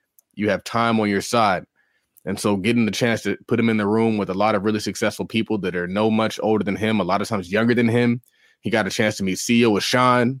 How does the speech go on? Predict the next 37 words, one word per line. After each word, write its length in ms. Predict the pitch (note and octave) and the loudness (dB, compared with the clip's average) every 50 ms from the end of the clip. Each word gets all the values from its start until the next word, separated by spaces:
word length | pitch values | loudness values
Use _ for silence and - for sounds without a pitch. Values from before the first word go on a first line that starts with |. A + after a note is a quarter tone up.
| - - | -10 -6
who 80 | G#2 | -4
we 100 | G2+ G2+ | -2 -2
interviewed 380 | - G#2+ A2+ A2 G#2 A2 A2 G#2 | 0 0 -2 -2 0 0 0 0
on 80 | G2+ | 0
the 60 | G2 G2+ | 0 0
Millionaire 380 | A#2 B2 B2 A#2 A#2+ A#2 G#2 | 0 0 2 2 0 0 0
Podcast. 600 | - B2 A#2+ A#2 A2+ G#2+ - C3 B2 B2 A#2+ - - | 0 0 2 2 2 0 0 0 2 2 0 0 -2
That 140 | G#2+ G#2+ | -2 0
guy's, 260 | G2 A2+ G#2+ G#2 G2+ G#2+ | 0 2 2 2 2 0
like, 160 | F#2+ F2+ - | -2 -2 -4
twenty 300 | - - - A#2+ A#2 A2 | -8 -4 -2 0 0 0
trading 320 | - - A#2 A2+ G#2+ G#2+ F2+ | 0 0 -2 0 0 0 0
options 500 | G#2 G#2+ G#2+ - - A2 G#2+ G2+ - - _ _ _ _ _ _ - | 0 0 0 -2 -4 -6 -6 -6 -8 -12 _ _ _ _ _ _ -2
out 140 | A2 A2+ G#2+ | 0 0 0
here, 240 | A2 A2 A2 G#2+ G#2 | 2 2 0 0 0
creating 380 | - - A#2 A2+ A2 A2 G2 | -2 0 0 2 2 0 -2
courses, 500 | - - A#2 A2 G#2+ G2+ - G#2 G2+ F#2+ F2 D#2+ - _ _ C#2+ | -2 0 0 0 0 0 -2 -4 -4 -4 -6 -10 -14 _ _ -8
running 300 | E2+ G2+ A2+ A#2+ A#2 A2 | -2 0 2 2 4 4
up 80 | G2 | 2
a 60 | F#2+ | 2
bag. 380 | F2 D#2 F2+ D#2+ E2 E2+ - - _ _ _ _ - - - _ _ _ | 0 -2 -2 -2 -2 -4 -8 -12 _ _ _ _ -20 -20 -20 _ _ _
He 80 | - G#2 | 0 0
got 120 | G#2+ G2 | 0 0
a 40 | - | 0
chance 280 | - - A2+ G#2+ G#2 - | 0 0 0 0 0 0
to 80 | A2 | 0
meet 280 | G#2+ G#2 G2+ F#2+ - _ | 0 0 0 0 -2 _
the 80 | - F#2+ | -6 -4
Monopoly 440 | F#2+ G2 A2 A#2 A2+ - G#2 F#2+ | -2 0 2 2 2 2 0 -2
Bros. 280 | F2+ F#2 F2+ F2 E2 F2 | 0 0 -2 -2 -2 -2
He 80 | G2 E2+ | -2 -4
got 140 | D#2+ D#2 | -4 -4
a 20 | E2+ | -6
chance 320 | - - A#2 A2 G#2 - | -4 -2 -2 -2 -2 -2
to 100 | - G#2+ | -2 -2
meet, 340 | G#2 A2+ A2 G#2+ G#2 - - | 0 2 2 2 0 0 -2
um, 680 | F#2+ G#2+ G#2 G#2 G2+ F#2+ F#2 F2+ E2+ E2 D2+ C#2+ B2 G#2+ | 0 0 2 2 2 2 0 -2 -4 -6 -10 -14 -16 -18